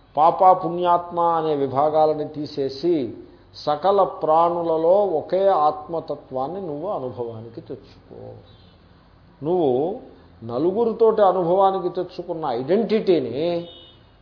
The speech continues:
మొత్తం యూనివర్స్ అంతటితోటి తెచ్చుకుంటే, నీవు బ్రహ్మజ్ఞానివి అని చెప్తాం.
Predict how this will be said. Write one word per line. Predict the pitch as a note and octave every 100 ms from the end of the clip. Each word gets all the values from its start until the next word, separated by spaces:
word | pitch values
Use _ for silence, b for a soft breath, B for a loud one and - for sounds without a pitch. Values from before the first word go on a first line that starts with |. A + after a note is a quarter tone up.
| C3+
మొత్తం | E3 - - B3+ A#3 F#3
యూనివర్స్ | A#3+ C4+ B3 F#3 G3
అంతటితోటి | A3 G3 A3 G3+ G3 F#3+ A#3
తెచ్చుకుంటే, | F#3+ - - E3+ D#3 E3 C4
నీవు | G3+ F#3
బ్రహ్మజ్ఞానివి | A3 C#3+ C#3 C3+ C#3 A2+ B2 A#2+ A#2 A2+ A#2+
అని | F3
చెప్తాం. | E3 - -